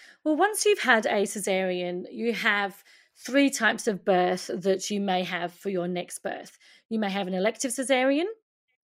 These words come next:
you may have a vaginal birth after cesarean, or you might have an, a repeat emergency cesarean.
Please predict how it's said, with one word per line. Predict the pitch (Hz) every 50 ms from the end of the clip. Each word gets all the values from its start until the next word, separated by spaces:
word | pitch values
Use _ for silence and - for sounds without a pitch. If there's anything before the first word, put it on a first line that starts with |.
| _ _ _ -
you | 226 214 220 214
may | 214 208 208 190
have | 170 185 180 180 185 180 - - -
a | - 190
vaginal | 165 185 - 214 196 208 196
birth | 190 190 185 190 202
after | 196 214 214 - 240
cesarean, | 214 - 220 190 220 202 202 202 196 196 208 208 - - - - _ -
or | 220 214
you | 226 233
might | 226 220 214 214 214
have | - 214 208 208 196 202 - - -
an, | - 208 214 226 - - - 214
a | 214
repeat | 202 214 202 - - 240 226 233 226 - -
emergency | 220 233 240 269 262 226 220 190 - -
cesarean. | 160 - 175 - - - - - - - -